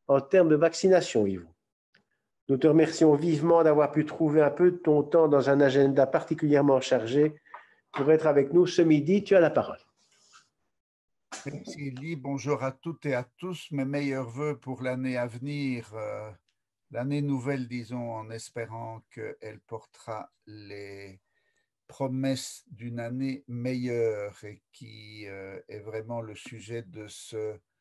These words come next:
Speaker 2: euh, de ce séminaire. Et je remercie, euh, les organisateurs, Elie et,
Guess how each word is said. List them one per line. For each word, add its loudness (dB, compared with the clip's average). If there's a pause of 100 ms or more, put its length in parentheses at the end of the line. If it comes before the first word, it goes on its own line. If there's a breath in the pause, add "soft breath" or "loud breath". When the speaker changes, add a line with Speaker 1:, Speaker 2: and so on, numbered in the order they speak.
(540)
Speaker 2:
euh, -10
de -16
ce -12
séminaire. -10
Et -12
je -16
remercie, -14 (720 soft breath)
euh, -12 (840)
les -10
organisateurs, -8 (220)
Elie -16 (100)
et, -14